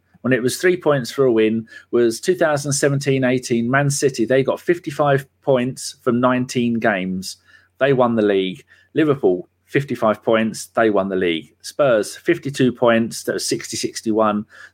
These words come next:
They've converted that to three points. They won the league. Chelsea, fifty-two points after nineteen games. They won the league.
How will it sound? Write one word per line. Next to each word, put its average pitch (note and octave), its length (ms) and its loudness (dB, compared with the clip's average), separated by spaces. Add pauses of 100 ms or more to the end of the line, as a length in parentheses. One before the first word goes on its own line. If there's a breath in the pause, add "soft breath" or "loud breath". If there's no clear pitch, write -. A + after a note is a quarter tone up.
They've A2 140 2
converted A2+ 420 -2
that G#2+ 160 -2
to - 40 -20
three G#2+ 180 -2
points. G#2 340 -2
They A#2+ 200 2
won F#2+ 220 -2
the F#2+ 80 -4
league. F2+ 320 -2 (260 loud breath)
Chelsea, C3 600 0 (180 soft breath)
fifty-two D3+ 500 -2
points G#2 460 0
after G#2+ 240 2
nineteen G#2 380 -2
games. G2+ 320 0
They C3+ 180 2
won A2 180 0
the G#2 80 -2
league. F#2 320 0